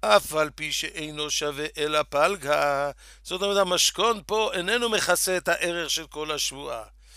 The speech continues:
אף על פי כן, כן, אינו משמט, כן? למרות זאת,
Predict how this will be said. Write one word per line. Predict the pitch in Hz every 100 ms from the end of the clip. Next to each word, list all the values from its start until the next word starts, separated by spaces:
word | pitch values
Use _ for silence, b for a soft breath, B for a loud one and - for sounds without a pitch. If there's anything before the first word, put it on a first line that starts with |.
| B B -
אף | 135 143
על | 143
פי | 175 -
כן, | 180 226 233 185 180 180 b b b -
כן, | 175 196 - -
אינו | 156 156 156 175 220 226
משמט, | 226 196 202 202 170 160 156 - - - - - -
כן? | 139 156 185 - b b b 135
למרות | 147 156 160 196 220 - -
זאת, | 123 127 143 170 226